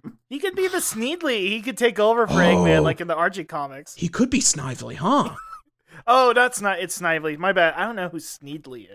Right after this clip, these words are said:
Speaker 1: is.
Speaker 2: <laughs> Sneedly is a, it sounds like a, uh,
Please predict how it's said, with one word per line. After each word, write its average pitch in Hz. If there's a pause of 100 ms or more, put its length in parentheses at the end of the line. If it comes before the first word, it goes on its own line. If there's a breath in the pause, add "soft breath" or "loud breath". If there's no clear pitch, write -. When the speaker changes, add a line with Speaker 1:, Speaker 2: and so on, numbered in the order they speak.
Speaker 1:
is. 120
Speaker 2:
<laughs> -
Sneedly 302
is 214
a, 180
it 170
sounds 208
like 175
a, 151
uh, 139